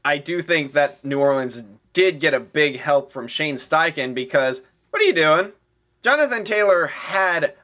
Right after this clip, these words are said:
a t-, he had, like, ninety-three yards, ninety-five yards at half. He gets two more touches, run for no gain, and a pass caught for two yards.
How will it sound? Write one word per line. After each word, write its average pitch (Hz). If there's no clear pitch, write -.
a 127
t-, -
he 269
had, 269
like, 202
ninety-three 185
yards, 165
ninety-five 165
yards 156
at 185
half. -
He 185
gets 147
two 196
more 185
touches, 139
run 156
for 190
no 185
gain, 175
and 135
a 110
pass 175
caught 160
for 123
two -
yards. 139